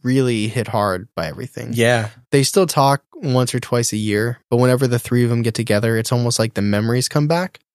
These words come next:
Speaker 2: Mm-hmm.
Speaker 1: And it feels kind of unavoidable. So it's a bummer, and I think deep down he really hates it, and it's sad, but they decided that it's probably best to let sleeping dogs lie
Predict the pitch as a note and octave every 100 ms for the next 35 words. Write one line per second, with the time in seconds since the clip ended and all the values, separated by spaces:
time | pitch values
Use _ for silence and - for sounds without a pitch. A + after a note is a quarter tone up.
0 | _ C#3 A#2+ A2+ A2 _ _ _ - B2
1 | A2+ - - - C#3+ B2+ - B2+ A2 A2+
2 | B2+ A2 G2+ G2 E2+ E2+ A#2+ _ - D3+
3 | D3+ D3+ E3 C#3 A#2 B2+ - _ - A#2
4 | A2 G2 - _ _ _ A#2+ A#2+ A#2+ -
5 | - B2 A#2 A#2+ A2+ A2 A2 G2+ A2 A2+
6 | - G2 - _ _ _ _ _ _ A2+
7 | F#2+ - B2 A#2 A2 A#2 B2+ B2+ - B2+
8 | A#2+ A#2 A2 A2 G#2 - B2 A2 G#2 G#2
9 | A#2 - - G#2+ F#2+ G2+ A2+ - - A#2+
10 | A2+ A2 G#2+ G2+ - G#2 G#2+ A2+ C3